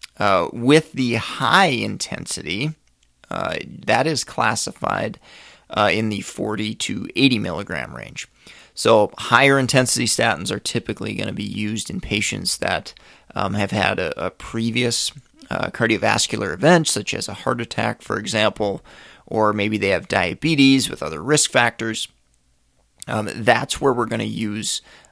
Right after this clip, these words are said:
uh, the higher intensity, the forty to eighty milligram, um, statin therapy there. So, uh, hopefully that gives you a little summary of, of kinda where atorvastatin lies. And again, this is why it's used,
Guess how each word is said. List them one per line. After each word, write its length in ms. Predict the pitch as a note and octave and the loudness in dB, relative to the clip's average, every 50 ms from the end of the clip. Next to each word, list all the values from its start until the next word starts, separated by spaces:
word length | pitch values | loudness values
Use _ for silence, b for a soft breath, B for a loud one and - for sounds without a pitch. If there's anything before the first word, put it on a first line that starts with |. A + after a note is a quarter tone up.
| B - | B -6
uh, 180 | - G#2 G#2 G#2 | -2 0 0 0
the 220 | E2 F#2 A2 A2 | 0 -2 -2 -2
higher 480 | G#2+ - - - F#2 G2+ A2 A2+ A2+ G#2 | -4 -4 -2 0 2 2 2 0 0 -2
intensity, 560 | E2+ - - - - G#2+ - - - F2+ G2 | -4 -4 -4 -4 -2 -2 -2 -2 -4 -4 -6
the 120 | F#2+ F2+ | -8 -8
forty 380 | - - - - G#2+ - - G#2+ | -10 -6 -4 -4 -4 -4 -6 -6
to 140 | F#2 E2+ - _ - | -8 -8 -6 _ 2
eighty 200 | B2+ B2+ B2 A2+ | 4 4 4 2
milligram, 640 | A2 A2 G#2 G#2+ G2+ - F2 F#2 D#2 C#2+ D2+ F2 - B B B B B B B B - - | 0 -2 -4 -4 -6 -8 -6 -4 -4 -4 -4 -6 -10 B B B B B B B B -8 -2
um, 260 | G#2 G#2 G2+ F#2+ - - | -2 0 0 -2 -4 -4
statin 580 | - - - - - - G2 F#2 - - C2 - | -2 0 0 0 2 0 0 0 -2 -4 -10 -14
therapy 540 | - - - - - - - - - E2 D#2+ | -10 -6 -4 -4 -4 -4 -6 -8 -10 -10 -8
there. 320 | - D2 C#2+ - - - - | -8 -8 -8 -8 -10 -10 -8
So, 340 | - - - G#2+ G#2 A#2+ - B B B B B B B B B B B | -6 -2 -2 -2 -2 -4 -8 B B B B B B B B B B B
uh, 320 | - - A2+ A2 G#2+ F#2+ - - - - - - - _ - - | 2 6 6 8 8 6 4 0 -6 -18 -18 -20 -20 _ -16 -10
hopefully 320 | G#2 C#3 D3 - - D#3+ | -8 -8 -2 0 2 4
that 200 | C#3+ B2 A#2 A2+ | 6 6 6 6
gives 180 | G#2+ A#2+ A2+ G#2 | 4 0 2 2
you 100 | G#2+ G#2+ | 2 2
a 20 | |
little 340 | G#2 G#2 A2 B2 B2 A#2 A2+ | 2 2 2 2 2 0 0
summary 640 | G#2+ - - - A2+ G#2+ G#2+ G#2+ A2+ A2+ A2 A2+ A2 | -2 -2 0 2 0 0 0 0 0 0 2 0 0
of, 300 | F#2+ F#2+ G2 - - - | 0 -2 -4 -8 -12 -10
of 180 | - G2 G2 - | -10 -10 -10 -8
kinda 220 | - - G#2 G#2 | -4 -4 -4 -2
where 400 | G2 G#2 G#2+ G#2+ F#2+ G2 G#2 A2 | -4 -2 0 2 2 4 4 4
atorvastatin 960 | G#2+ E2+ F#2 - - - G#2 G#2 G2+ F#2+ A2+ A2 - - - - - - D#2 - | 4 2 0 -2 -4 -4 -4 -2 -2 -2 -2 -2 -2 0 -2 -2 -4 -4 -6 -4
lies. 320 | - G2+ G2+ A2 A2+ G#2+ | -2 0 0 0 0 -2
And 80 | G#2 G#2+ | -4 -4
again, 360 | A2+ F#2+ - B2 A2+ F2+ F2+ | -6 -4 -4 -4 -2 -2 0
this 200 | A2 C3+ - - | 0 0 0 0
is 160 | D#3+ C3+ A2+ | 0 -2 -4
why 380 | G#2+ A2 A2 A2 A2 G#2+ A2 A2+ | -2 0 2 4 4 4 2 2
it's 300 | A2 A2 G#2 - - - | 0 -2 -4 -6 -6 -6
used, 520 | - A2 G#2+ G#2 G#2+ G#2+ - - - - | -6 -6 -6 -4 -4 -4 -4 -4 -4 -6